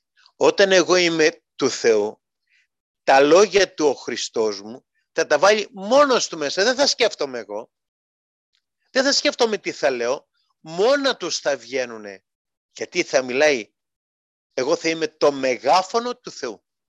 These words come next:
Όπως μίλησε τότε, έτσι θα μιλούμε κι εμείς. Οπότε δεν χρειάζεται σε αυτές τις περιπτώσεις να έχουμε αγωνία.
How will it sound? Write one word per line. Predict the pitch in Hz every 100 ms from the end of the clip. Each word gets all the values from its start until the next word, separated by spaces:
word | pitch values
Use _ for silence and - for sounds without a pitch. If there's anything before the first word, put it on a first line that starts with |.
| _ _ _ _ _ _ _ _ _ _
Όπως | - 147 147 135 120 - - _ _ _
μίλησε | - 151 143 - 120
τότε, | - 139 151 - 254 240 _ _ _ _
έτσι | - 143 170 175
θα | - 143
μιλούμε | 127 131 147
κι | 127
εμείς. | 135 135 120
Οπότε | - 131 165 156
δεν | 151
χρειάζεται | 185 220 -
σε |
αυτές | 175 160
τις | -
περιπτώσεις | 156 - 151 -
να | 139 131
έχουμε | 127 135
αγωνία. | 117 117 117 117 139